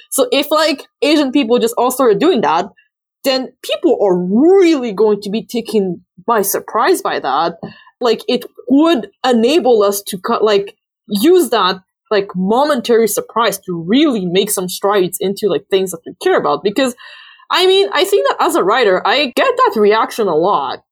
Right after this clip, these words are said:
Sometimes, like, from white people, like, sometimes if I'm, like, in meetings with other white people, I'm, like, at parties where it's just, like, writers or other people in, like, creative industries,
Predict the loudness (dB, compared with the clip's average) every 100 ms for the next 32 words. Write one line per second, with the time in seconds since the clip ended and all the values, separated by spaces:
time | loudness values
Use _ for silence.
0 | -6 0 0 2 2 2 0 -2 0 -2
1 | -2 -6 -2 0 0 0 -2 0 0 0
2 | -2 -2 -4 -4 -4 -6 -12 -16 -10 -2
3 | 0 2 0 0 0 0 2 4 4 2
4 | -2 -2 2 4 4 2 0 -4 -4 -4
5 | -4 -6 _ _ -8 -8 -6 0 0 2
6 | 2 4 2 2 2 2 2 -2 -2 -2
7 | -2 0 0 0 0 -2 0 2 2 2
8 | 2 4 4 4 2 -2 0 2 2 2
9 | 0 -2 -2 2 4 4 0 -6 -8 -20
10 | _ _ -2 0 2 2 2 2 2 0
11 | 0 2 2 -2